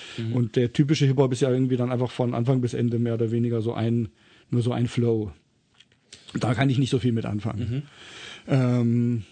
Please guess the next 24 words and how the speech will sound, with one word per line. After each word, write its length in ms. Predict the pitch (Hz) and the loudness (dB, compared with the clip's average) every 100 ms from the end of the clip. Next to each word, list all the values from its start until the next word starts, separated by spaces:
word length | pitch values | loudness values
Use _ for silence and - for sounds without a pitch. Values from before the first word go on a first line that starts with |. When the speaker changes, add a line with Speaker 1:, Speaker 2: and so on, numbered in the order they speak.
| - - _ - - _ _ _ _ | -20 -20 _ -20 -20 _ _ _ _
Speaker 2:
ja, 280 | 120 104 107 - | -2 0 -4 0
und 140 | 139 | 2
deswegen 340 | 143 170 151 143 | 4 4 4 2
war 320 | 147 147 143 | 0 2 4
das 180 | 147 147 | 2 2
halt 200 | 135 139 | 0 2
dann 180 | 143 127 - | 0 -2 -6
so 160 | - 160 | 0 2
eine 160 | 165 | 2
Art 320 | 151 147 147 | 0 -2 -4
von, 520 | - 143 139 135 - - - | -2 0 2 0 -4 -10 -8
ich 80 | 113 | -2
weiß 120 | 120 | 0
nicht, 180 | 131 - | 0 -2
ob 80 | 120 | -2
man's 140 | 127 131 | 0 2
überhaupt 280 | 120 - | 0 0
Hip-Hop 320 | 117 135 135 120 | -2 2 2 2
nennen 300 | 113 151 151 | 0 0 2
soll. 160 | 143 | 0
Es 120 | 123 | -2
ist 120 | 127 - | -4 -4
ja 140 | 123 | -2
keine, 420 | 123 - 123 123 | -2 -2 -2 -2